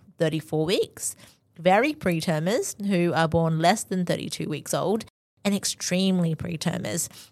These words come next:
who are born less than twenty-eight weeks. Really, that whole array is seen in the nicu. Another definition, like I said before, is to do with birth weight.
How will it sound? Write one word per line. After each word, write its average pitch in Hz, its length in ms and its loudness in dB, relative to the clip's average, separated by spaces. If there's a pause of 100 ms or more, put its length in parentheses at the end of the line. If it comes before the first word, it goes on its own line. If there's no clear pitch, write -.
who 247 380 4
are 175 240 2
born 185 460 4
less 170 240 0
than 165 160 -2
twenty-eight 160 680 -2
weeks. - 500 -4 (560)
Really, 247 380 2 (100)
that - 160 4
whole 190 240 6
array 180 280 4
is 220 200 -6
seen 170 240 0
in 165 60 2
the 165 80 2
nicu. 165 400 -2 (920)
Another 254 280 4
definition, 190 560 2
like 165 180 0
I 175 60 0
said 170 180 0
before, 247 480 6
is 240 380 0
to 202 140 -2
do 190 180 4
with 202 240 0
birth - 320 0
weight. - 360 -4